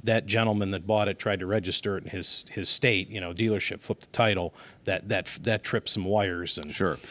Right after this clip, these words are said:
Speaker 1: you know, the
Speaker 2: Okay,
Speaker 1: next thing
Speaker 2: so
Speaker 1: you know.
Speaker 2: question for you. So there was a, the multiple parties involved. Now in Ohio, Ohio is a title required state, right? So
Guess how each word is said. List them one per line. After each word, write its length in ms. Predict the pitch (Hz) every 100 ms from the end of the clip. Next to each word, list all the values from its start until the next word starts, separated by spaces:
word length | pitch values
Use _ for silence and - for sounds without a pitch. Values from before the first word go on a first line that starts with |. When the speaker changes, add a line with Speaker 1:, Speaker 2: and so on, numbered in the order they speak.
| -
Speaker 1:
you 100 | 95
know, 60 | 85
the 60 | 175
Speaker 2:
Okay, 160 | 180
Speaker 1:
next 140 | 113 -
thing 80 |
Speaker 2:
so 80 | 151
Speaker 1:
you 40 | 131
know. 120 | 92
Speaker 2:
question 420 | 190 202 - 113
for 200 | - 95
you. 140 | 78
So 180 | - 117
there 120 | 117
was 100 | 123
a, 80 | 113
the 300 | 113 123 104 -
multiple 540 | 120 117 120 147 151 117
parties 440 | 120 113 101 95
involved. 440 | 95 95 82 78 - - - -
Now 160 | 120 117
in 140 | 135
Ohio, 640 | 175 - 165 156 87 82 - - - _ _ _ - - -
Ohio 480 | 107 110 127 131
is 220 | 120 113 104
a 340 | 104 98 90 98 -
title 560 | - 131 120 113 101 - _ - - -
required 640 | 104 - 110 98 95 85
state, 380 | - - 80 -
right? 260 | 87 98 -
So 180 | 110